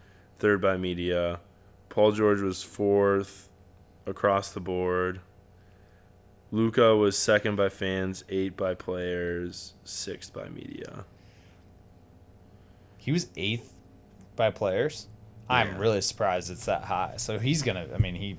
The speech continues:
Speaker 2: definitely made the, he's gonna be
Speaker 1: Jokic was
Speaker 2: off the
Speaker 1: seventh
Speaker 2: bench
Speaker 1: by
Speaker 2: soon.
Speaker 1: fans, fifth by players, fifth by media.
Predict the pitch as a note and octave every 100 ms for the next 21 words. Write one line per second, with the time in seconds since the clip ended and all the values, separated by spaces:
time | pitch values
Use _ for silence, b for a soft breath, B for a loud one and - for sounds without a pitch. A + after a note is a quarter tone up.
0 | - G2 F2+ E2+ E2 F2 F2 E2+ E2 F2
1 | - - B B B B B B - A2+
2 | F#2+ F#2 F2 F2 F2 A2 C#3 D3+ E3 D3+
3 | - B2+ A#2+ A#2 - B2 B2 B2 B2 B2
4 | G2 G2+ A2+ G#2 G#2 G#2 G#2+ G#2 G2+ G2+
5 | G2+ G2+ G2+ - - - - A2+ A2 -
6 | G#2+ G2 - F#2+ F#2 F#2 F2+ F2+ - -
7 | F#2 - F#2 F#2 F#2+ E2+ - -